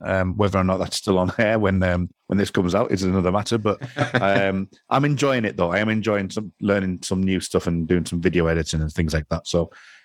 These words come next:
Speaker 1: it's, um, it's something to push the boundaries on what I can do. So, uh, I've been talking about Westworld on that and just doing ten minute quick first reactions on there. Um, I've done a bit of Star Trek on there as well and a Thor, um, trailer reaction. So I've done a few bits and bobs just to,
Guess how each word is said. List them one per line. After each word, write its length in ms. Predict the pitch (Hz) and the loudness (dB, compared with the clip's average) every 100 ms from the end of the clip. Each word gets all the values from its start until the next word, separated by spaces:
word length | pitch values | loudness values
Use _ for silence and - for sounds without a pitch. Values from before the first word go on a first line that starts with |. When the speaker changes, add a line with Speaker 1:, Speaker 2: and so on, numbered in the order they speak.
| _ | _
Speaker 1:
it's, 320 | - 92 - 98 | -2 0 0 2
um, 360 | 90 87 87 - | 2 2 -2 -2
it's 160 | - | -2
something 280 | - 101 95 | 0 2 0
to 120 | 82 | 0
push 260 | 85 104 98 | 0 0 0
the 80 | 95 | 0
boundaries 460 | 87 87 82 82 | 0 2 2 2
on 140 | 80 80 | 2 0
what 160 | 82 | 0
I 120 | 73 76 | 0 -2
can 220 | 80 76 | -2 0
do. 160 | 85 | 0
So, 340 | 78 - 85 78 - - - _ | 0 0 0 -2 -12 -20 -20 _
uh, 180 | - 92 92 | 0 2 2
I've 100 | 92 | 2
been 220 | 104 90 | 0 0
talking 320 | - 98 - | 0 0 2
about 180 | 92 82 | 0 0
Westworld 460 | 95 - 95 87 | -2 0 0 0
on 160 | 80 80 | -2 -2
that 260 | 78 - - | -4 -6 -4
and 140 | 82 | -4
just 160 | 82 - | -2 0
doing 180 | 85 | 0
ten 220 | 78 92 85 | 0 0 2
minute 200 | 85 - _ | 0 -4 _
quick 280 | - 90 - | -2 -2 -2
first 300 | - 87 80 | -2 0 0
reactions 480 | 85 80 - 85 82 | 0 -2 -2 -2 2
on 160 | 78 78 | 2 2
there. 200 | 80 - _ _ _ - | 0 -2 _ _ _ -4
Um, 360 | 80 85 82 | 0 0 0
I've 120 | 85 82 | -2 0
done 140 | 90 | 0
a 40 | |
bit 160 | 78 92 | 0 -2
of 80 | - | 0
Star 240 | - 85 | 0 0
Trek 260 | - 87 - | 2 0 2
on 140 | 82 | 2
there 240 | 82 80 78 | 2 2 0
as 100 | 78 | 0
well 340 | 90 87 85 | 0 2 0
and 100 | 80 | -2
a 40 | |
Thor, 520 | 78 - 85 82 80 - _ | -4 0 2 2 0 -4 _
um, 260 | 92 82 80 | 0 0 0
trailer 280 | - 90 80 | 0 0 0
reaction. 420 | 78 76 - 82 | 0 -2 -2 -4
So 280 | 78 92 85 - - - | 0 0 0 -6 -12 -2
I've 100 | 110 | 2
done 100 | 175 | 2
a 40 | |
few 120 | 127 | 2
bits 200 | 120 117 | 2 0
and 120 | 117 98 | 0 0
bobs 260 | 120 113 | 0 -2
just 320 | - 110 - | -2 -2 -2
to, 160 | - 95 | 0 0